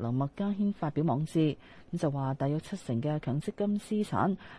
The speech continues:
係可以根據計劃成員嘅個人意願自行選擇強積金計劃。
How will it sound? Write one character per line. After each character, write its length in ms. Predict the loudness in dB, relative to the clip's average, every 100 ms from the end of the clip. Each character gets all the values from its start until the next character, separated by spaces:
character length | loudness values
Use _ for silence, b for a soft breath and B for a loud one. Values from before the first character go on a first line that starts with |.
| 2
係 140 | 2
可 220 | 2 0
以 360 | 0 2 2 0 -2
根 220 | -2 2
據 120 | 2
計 100 | 2
劃 160 | 0 -2
成 240 | -2 -2
員 140 | 0 0
嘅 100 | -2
個 240 | 0 0
人 180 | 2 0
意 200 | 2 2
願 280 | 4 4 2 B B -6
自 140 | 0
行 200 | 0 0
選 300 | -2 -2 0
擇 140 | 0 -2
強 200 | -4 -4
積 120 | -2 -2
金 160 | -2
計 160 | 0 2
劃。 200 | 4